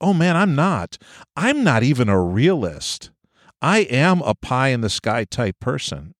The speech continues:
I really am. Years ago, I was in an elder meeting, and it got heated, and a guy stood right up to my face, and he was screaming, and he was spitting.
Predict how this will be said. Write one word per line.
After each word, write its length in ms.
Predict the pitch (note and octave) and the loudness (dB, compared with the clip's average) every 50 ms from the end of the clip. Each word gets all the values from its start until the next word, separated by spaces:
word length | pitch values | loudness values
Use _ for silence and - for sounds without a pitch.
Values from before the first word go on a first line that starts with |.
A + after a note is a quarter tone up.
| _ _ | _ _
I 80 | - B2 | -2 0
really 420 | A#2+ A2+ C3 C#3 C3+ B2 A2 A2 B2 | 0 2 2 2 2 0 0 -2 -2
am. 280 | C3 A#2+ F#2 E2 E2 - _ _ _ _ _ _ _ _ _ _ _ _ _ _ _ _ _ _ _ | -2 -4 -6 -8 -14 -20 _ _ _ _ _ _ _ _ _ _ _ _ _ _ _ _ _ _ _
Years 240 | - C3+ D3 C3+ - | -2 0 0 0 0
ago, 220 | C3+ G#2+ C3 C3 C3 | 0 2 4 4 4
I 80 | C#3 | 4
was 160 | B2+ A#2 G#2+ | 2 2 0
in 80 | B2 C3 | 0 0
an 140 | B2+ B2+ B2+ | 2 2 2
elder 280 | B2 B2+ B2+ B2 A#2+ | 2 2 2 2 0
meeting, 500 | A2+ A#2 B2 B2 A#2 B2 B2 B2 B2 B2+ | 0 0 0 2 2 2 2 0 0 -2
and 580 | B2 - A2+ A2 A2+ A2 A2 G#2+ G#2+ G2+ G#2+ - _ _ _ _ _ | -4 -2 -2 0 2 2 2 0 0 -2 -2 -4 _ _ _ _ _
it 140 | - A#2+ G#2+ | -6 -4 0
got 240 | - B2 A#2+ B2 - | 0 0 0 0 -2
heated, 580 | - - D3 D3 C#3+ C3 C3+ C#3 C3 C3 C3 - _ _ _ _ _ _ _ _ _ _ _ _ | -6 -6 -2 -2 0 2 2 0 0 -2 -6 -10 _ _ _ _ _ _ _ _ _ _ _ _
and 180 | C3 B2+ B2+ B2 | -2 0 2 0
a 60 | A#2+ | 0
guy 540 | F#2+ C3 B2 A#2+ A#2+ B2+ B2+ B2+ C3 C#3 B2+ | 2 2 2 4 4 4 4 2 2 0 -2
stood 460 | A2 - - - - C#3 C3+ C3+ A#2+ | -4 -4 -4 -4 -2 0 0 0 2
right 220 | B2 B2 B2 B2+ | 2 2 2 2
up 200 | B2+ B2+ A#2+ - | 2 0 0 -2
to 120 | - - C3 | -4 -4 -2
my 220 | A#2 A2+ A#2+ A#2 | 0 0 0 0
face, 720 | G#2 - - C#3 B2 A#2+ B2 B2 A#2+ - - - - - - _ _ _ _ _ _ _ _ _ - | -2 -4 -2 0 0 2 2 0 -2 -2 -4 -4 -4 -6 -10 _ _ _ _ _ _ _ _ _ -6
and 100 | A#2+ A#2 | -4 -2
he 180 | G#2+ A#2+ C#3 C#3 | 0 2 2 4
was 360 | C3+ B2+ A2 - - - - - _ - | 4 2 2 0 -2 -4 -6 -8 _ -6
screaming, 920 | - - - - - - C3+ C3+ C3+ C#3 C#3 C#3 C#3 C#3+ C#3+ C#3 D3 - - | -4 -4 -4 -4 -2 0 0 2 2 2 2 0 0 0 -2 -4 -6 -8 -6
and 120 | A#2+ A2+ | -6 -4
he 140 | A2 B2 C3 | 0 0 2
was 160 | B2 B2 A#2 | 2 2 0
spitting. 800 | - - - - - - - C3 C3 C#3 C3+ C#3 C#3+ D3 C#3+ | 0 -2 -2 -4 -2 0 0 2 2 2 0 0 -2 -4 -6